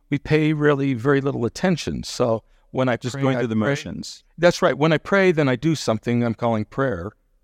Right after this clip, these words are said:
Speaker 1: And then I do some other stuff that I may call whatever. And, and so, uh, the notion here is that we, we consider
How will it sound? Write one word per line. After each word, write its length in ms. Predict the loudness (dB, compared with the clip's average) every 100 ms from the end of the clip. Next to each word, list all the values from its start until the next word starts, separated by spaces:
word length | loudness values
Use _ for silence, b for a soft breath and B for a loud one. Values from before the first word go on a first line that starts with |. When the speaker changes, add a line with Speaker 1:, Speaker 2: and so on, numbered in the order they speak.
| _ _ _
Speaker 1:
And 160 | 0 2
then 120 | 2
I 80 | 2
do 160 | 2 0
some 240 | 2 4
other 160 | 4 2
stuff 480 | -2 0 0 0
that 140 | -2 0
I 60 |
may 180 | 0 0
call 520 | -4 -4 -2 -2 -4 -8
whatever. 500 | -4 -2 -2 -4 -10 _ _ _ _ _
And, 380 | -2 0 0 -2 -2
and 220 | -2 -2
so, 580 | -2 0 2 4 2 -4 _ _ _ -10
uh, 220 | -6 -4 -2
the 80 | 0
notion 480 | 4 4 2 -2 -2
here 260 | 0 0
is 160 | -2 -2
that 160 | -4 -4
we, 420 | -2 0 -2 -6 -14 _ _
we 180 | -6 -4
consider 1040 | -6 -8 -4 -4 -2 0 0 2 0 -2